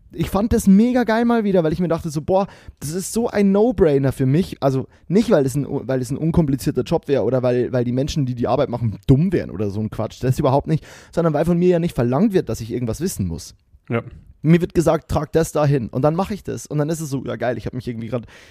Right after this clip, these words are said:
Speaker 1: ich bin hier, ich kann ein Bier trinken, ich räum Sachen rum, ich baue irgendwas für die Band auf.“ Und dann,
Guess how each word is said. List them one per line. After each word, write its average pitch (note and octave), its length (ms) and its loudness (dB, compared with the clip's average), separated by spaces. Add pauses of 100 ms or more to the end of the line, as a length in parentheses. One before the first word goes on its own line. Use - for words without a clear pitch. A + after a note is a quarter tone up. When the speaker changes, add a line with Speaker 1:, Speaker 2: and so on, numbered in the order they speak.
Speaker 1:
ich - 140 -10
bin D#3+ 180 6
hier, E3 480 4
ich - 120 -10
kann C3+ 140 -4
ein C3+ 60 -4
Bier E3 140 0
trinken, E3 460 -4
ich A2+ 200 -4 (320)
räum D3+ 400 4
Sachen D#3 300 2
rum, E3 320 0
ich B2+ 180 -2
baue C#3 220 2
irgendwas D3 240 -4
für C3 80 -12
die B2 60 -2
Band C#3 240 -2
auf.“ C#3 160 -2
Und A#2 160 -6
dann, C#3 200 -4